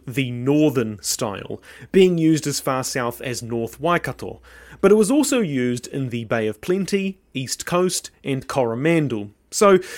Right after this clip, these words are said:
it might be more accurate to say it was a northeastern style. Tu ere were pretty easy to tell apart from patau with the lack of spirals and figurehead. They're probably less immediately visually striking,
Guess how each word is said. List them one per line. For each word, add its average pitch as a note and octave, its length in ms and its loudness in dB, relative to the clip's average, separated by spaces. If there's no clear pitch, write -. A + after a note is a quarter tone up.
it G#3 160 4
might A3+ 320 0
be G#3 140 4
more D#3+ 360 4
accurate C3+ 440 -4
to B2 100 -10
say A#2 400 -4
it C#3 160 -2
was B2+ 160 -4
a A#2+ 140 -2
northeastern A#2+ 1120 -4
style. G2 560 -8
Tu C#4 240 4
ere G3+ 260 4
were D#3+ 280 4
pretty G#3+ 580 -2
easy C#3 380 2
to B2+ 100 -10
tell B2 240 -2
apart A#2+ 380 -4
from A2+ 240 -6
patau A#2+ 500 0
with A2 340 -6
the A#2 220 -6
lack A2+ 340 -4
of A2 140 -10
spirals A#2+ 720 -2
and G#2+ 260 -10
figurehead. B2+ 760 -2
They're A3+ 200 2
probably D4+ 340 2
less D#3+ 400 2
immediately D3 800 0
visually A#2 480 -2
striking, F#3+ 640 -4